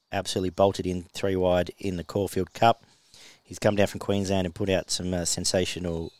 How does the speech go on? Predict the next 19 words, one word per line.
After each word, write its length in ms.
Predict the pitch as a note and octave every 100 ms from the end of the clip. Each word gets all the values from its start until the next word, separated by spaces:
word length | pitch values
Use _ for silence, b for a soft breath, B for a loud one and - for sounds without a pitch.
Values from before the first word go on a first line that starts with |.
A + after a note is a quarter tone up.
| _
to 100 | -
the 140 | F2
eye 200 | G#2 G2+
and 200 | G2+ A2+
on 140 | F2 E2
the 60 |
clock 280 | - - -
performances. 800 | - - G2+ G2+ G#2 - G2+ F#2 - B B B B
Brett 220 | - C#3 -
Prebble 280 | A#2 G#2+
on, 140 | G#2 G#2
shortest 340 | - B2+ G#2
price 220 | - F#2
favourite, 340 | - F#2 F2+ F2+
as 120 | E2+
we've 200 | E2+ D#2+ -
mentioned, 600 | G2 G#2 - G2+ F#2+ F2+ B B B B
fifty-seven 1600 | - C#3 - A2 - A2+ A#2 A2 A2 A2 A2 G#2+ G#2+ G#2 G#2 G#2+ _ _ _ _ _ _ -
in, 260 | A2 G#2+